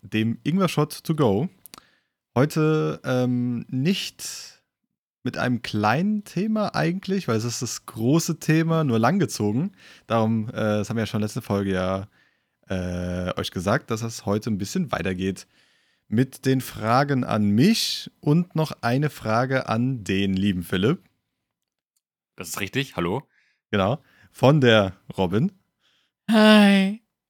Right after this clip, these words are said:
Speaker 1: Genau. Ähm, leider müssen wir uns, äh, ich wollte schon sagen, verabschieden. <laughs>
Speaker 2: Verabschieden.
Speaker 1: Oh Gottes Willen.
Speaker 2: Für
Speaker 1: Das war in
Speaker 2: immer.
Speaker 1: meinem Kopf schon irgendwie so ein bisschen fies drin. Ähm,
Speaker 3: Ja,
Speaker 1: äh,
Speaker 3: also Patrick haben wir um die Ecke gebracht, deswegen
Speaker 1: ja, ja.
Speaker 3: verabschieden wir uns
Speaker 1: Nee,
Speaker 3: jetzt
Speaker 1: also
Speaker 3: von Patrick.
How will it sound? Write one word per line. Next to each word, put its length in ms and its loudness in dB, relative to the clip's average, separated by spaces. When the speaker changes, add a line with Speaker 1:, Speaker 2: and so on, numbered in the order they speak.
Speaker 1:
Genau. 180 -2
Ähm, 580 2
leider 440 4
müssen 260 -2
wir 100 4
uns, 320 -2
äh, 400 0
ich 120 -10
wollte 140 0
schon 80 0
sagen, 260 2
verabschieden. 800 2
<laughs> 20 0
Speaker 2:
Verabschieden. 580 8
Speaker 1:
Oh 120 8
Gottes 120 8
Willen. 240 6
Speaker 2:
Für 200 6
Speaker 1:
Das 100 6
war 80 8
in 60 8
Speaker 2:
immer. 100 10
Speaker 1:
meinem 140 6
Kopf 220 6
schon 180 6
irgendwie 180 8
so 100 4
ein 100 0
bisschen 300 0
fies 220 -2
drin. 280 0
Ähm, 400 6
Speaker 3:
Ja, 200 6
Speaker 1:
äh, 80 8
Speaker 3:
also 200 6
Patrick 400 -2
haben 120 2
wir 60 4
um 80 4
die 100 0
Ecke 180 -4
gebracht, 480 -2
deswegen 180 0
Speaker 1:
ja, 120 8
ja. 40 6
Speaker 3:
verabschieden 460 2
wir 60 4
uns 80 6
Speaker 1:
Nee, 60 6
Speaker 3:
jetzt 120 2
Speaker 1:
also 40 4
Speaker 3:
von 80 2
Patrick. 400 -4